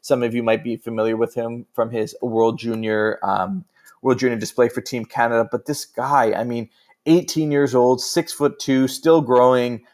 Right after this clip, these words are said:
at the University of Michigan, seventeen goals and twenty-seven assists in twenty-three games,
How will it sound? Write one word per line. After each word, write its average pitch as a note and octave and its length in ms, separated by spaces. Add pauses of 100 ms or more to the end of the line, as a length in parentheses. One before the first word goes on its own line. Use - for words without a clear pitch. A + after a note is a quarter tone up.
(640)
at C#3+ 140
the D#3+ 140
University E3 480
of C#3 80
Michigan, A#2+ 580 (420)
seventeen E3+ 680
goals C#3+ 300
and B2+ 80
twenty-seven C3 500
assists B2 360
in A#2 80
twenty-three C3 800
games, A2+ 580